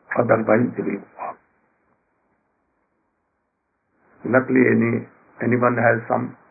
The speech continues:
taste even in he-, hearing and chanting name, hearing Harikatha. He is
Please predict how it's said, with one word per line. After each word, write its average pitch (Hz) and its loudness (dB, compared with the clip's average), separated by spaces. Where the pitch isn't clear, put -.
taste 180 4
even 151 0
in 123 -2
he-, 131 -2
hearing 147 2
and 123 -2
chanting 127 0
name, 123 -6
hearing 131 4
Harikatha. 117 -10
He 147 -2
is 147 -4